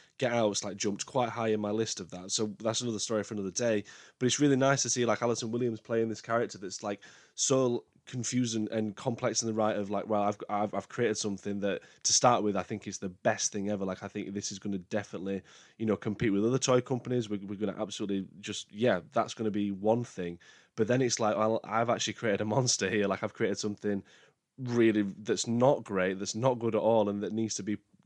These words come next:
destroyed, or at least, like, kind of worked on, tinkered with a little bit." And you've got all of that, but on top of these other underlying themes, or at least prominent themes throughout the film, which obviously is, like I said, that, that, that, that main thing is grief and how this child, Katie, is dealing with that. And like I said, Megan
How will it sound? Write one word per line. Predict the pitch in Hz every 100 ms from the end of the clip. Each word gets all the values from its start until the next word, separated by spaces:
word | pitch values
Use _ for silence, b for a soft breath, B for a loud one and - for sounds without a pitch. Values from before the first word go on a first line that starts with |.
| _ _
destroyed, | - - 165 175 127
or | 110
at |
least, | 113 113 -
like, | 110
kind | - 117
of | 110 - B B B
worked | 151 208 170 143
on, | 104 95
tinkered | 233 220 151
with | 107 95 -
a | 110
little | 107 95
bit." | 101 85 B B B B -
And | 151
you've | 147
got | 143 143
all | 170 185
of | 143 123
that, | 160 107
but | 120
on | 117
top | 123 143 143
of |
these | 127 123
other | 120 117 131
underlying | 127 120 113 113
themes, | 110 123 117 113
or |
at | 110
least | 120 113 -
prominent | - 135 131 95
themes | 101 98 -
throughout | 101 80
the |
film, | 95 98 95
which | 95
obviously | 113 98 -
is, | 101
like | 98
I | 104
said, | 120
that, | 101 82
that, | 98 -
that, | 104 80
that | 101
main | 107 117
thing | 107 95
is | 90
grief | 107 113 117 98
and |
how | 95 101 92 b b b b
this | 110 104
child, | - 117 113 107 101 -
Katie, | 113 107 101
is | 95 98
dealing | 90 104 113 104
with | 90 104 -
that. | 87
And |
like | 92 92
I |
said, | 117 101
Megan | 92 107 101 98